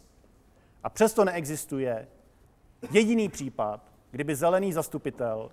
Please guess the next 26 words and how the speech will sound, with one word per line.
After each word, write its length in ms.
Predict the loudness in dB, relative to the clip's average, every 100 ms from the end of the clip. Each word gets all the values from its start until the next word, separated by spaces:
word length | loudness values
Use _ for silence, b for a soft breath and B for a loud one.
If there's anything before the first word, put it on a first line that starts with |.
| -10
byl 280 | -6 -6 -6 -8
zapojen 560 | -2 0 2 0 0
do 80 | -4
korupční 420 | -6 -8 -8 -10
kauzy. 340 | -8 -8 -10 -20 _ -8
Naopak, 400 | -4 0 0 -2
jsou 140 | -6
to 100 | -8
zelení 340 | -2 -2 0
zastupitelé, 680 | -2 -6 -10 -12 -10 -10 -12 -16 _ _ -20 B B B _
kteří 240 | -4 -2
se 120 | -2
proti 220 | -2 -2
korupci 340 | -2 -2 -4 -8
snaží 260 | -8 -6
bojovat. 400 | -6 -4 -4 -8 -16 _ _ _ _ _ _ _ _ _ _ _ _ _ _ _ _ _ _ _ _ _ _ _ _ _ _ _ _ _ _ _ _ _ _ _
Já 100 | 4
si 120 | 4
myslím, 260 | 0 -2 -2
že 80 | -2
můžu 200 | -2 -4
klidně 340 | -4 -4 -6
učinit 340 | -8 -6 -4
závěr 340 | 0 0 0 -2
o 80 | -6
tom, 340 | -8 -8 -12